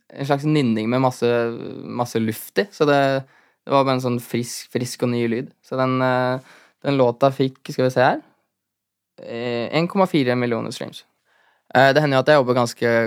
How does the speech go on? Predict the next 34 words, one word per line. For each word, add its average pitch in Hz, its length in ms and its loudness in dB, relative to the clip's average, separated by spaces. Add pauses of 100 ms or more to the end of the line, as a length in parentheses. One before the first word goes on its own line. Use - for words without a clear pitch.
(120)
kalkulert, - 760 -4
eh, 107 260 -4
også. 151 320 2 (400)
Eh, 127 460 6
jeg 123 80 4
har 135 100 6
en, 131 240 0
en, 120 400 0
eh, 113 220 -2 (100)
morsom 120 240 -4
historie 113 320 -2
på 120 80 2
det, 120 80 6
hvor, 117 160 4
eh, 120 380 2 (580)
eh, 113 240 0
jeg 120 140 4
var 123 100 4
på 131 140 4 (760)
Stavkroa 127 640 0
i 143 80 0
Hemsedal, 123 340 -2
og 120 160 0
så, 139 220 6 (880)
eh, 143 260 4
hørte 139 300 4
jeg 131 80 0
noen 156 100 2
jenter, 127 480 0
eh, 135 640 4
s-, 123 320 -6
satt 127 240 2
og 143 80 0
sang 131 540 0